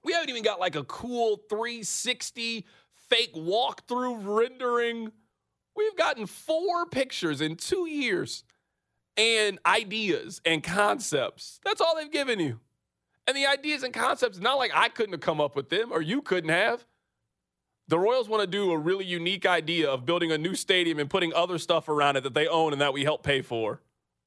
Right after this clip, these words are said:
That, that's it. <laughs> That's the idea.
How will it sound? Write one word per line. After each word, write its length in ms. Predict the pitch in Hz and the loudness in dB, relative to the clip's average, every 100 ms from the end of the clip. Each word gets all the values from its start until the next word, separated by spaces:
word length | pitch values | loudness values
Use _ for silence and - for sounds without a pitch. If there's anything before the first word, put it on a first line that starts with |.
| _ - | _ 0
That, 220 | 135 - _ _ _ _ _ - | 0 0 _ _ _ _ _ 0
that's 240 | 190 170 | 2 2
it. 300 | 160 143 - - - | 0 -2 -6 -10 -14
<laughs> 140 | _ | _
That's 220 | 202 - | 0 2
the 140 | - 196 | 2 2
idea. 500 | 170 147 147 110 | 2 0 -2 -4